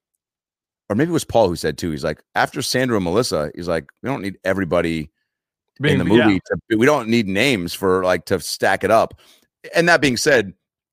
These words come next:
Speaker 1: you know, Bill Burr's in it, Michael Rappaport, Jane Curtin, uh, Joey McIntyre, uh, Nate Cordry, uh, you know, um, just a lot of, a lot of, uh, Marlon Wayans, you know, it's a lot, it's, it's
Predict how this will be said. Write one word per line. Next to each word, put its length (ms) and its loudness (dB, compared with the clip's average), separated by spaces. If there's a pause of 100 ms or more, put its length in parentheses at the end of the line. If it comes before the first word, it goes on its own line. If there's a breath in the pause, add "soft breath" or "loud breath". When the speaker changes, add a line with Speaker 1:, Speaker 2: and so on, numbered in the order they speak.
(300)
Speaker 1:
you 60 -8
know, 100 -10
Bill 220 -4
Burr's 300 0
in 80 -4
it, 140 -6
Michael 280 -6
Rappaport, 600 -4 (380 soft breath)
Jane 240 -4
Curtin, 600 -4
uh, 240 -4
Joey 220 -4
McIntyre, 680 -2 (420 soft breath)
uh, 200 -4
Nate 220 -4
Cordry, 600 -4 (140)
uh, 340 -6 (400)
you 180 -10
know, 260 -10 (120)
um, 480 -10 (1080)
just 400 -6
a 40 -8
lot 260 -2
of, 180 -4 (420)
a 40 -12
lot 220 -2
of, 200 -8
uh, 240 -6 (200)
Marlon 300 -2
Wayans, 540 -4 (100)
you 120 -10
know, 200 -10 (180)
it's 100 -8
a 40 -2
lot, 220 0
it's, 240 -4
it's 280 -6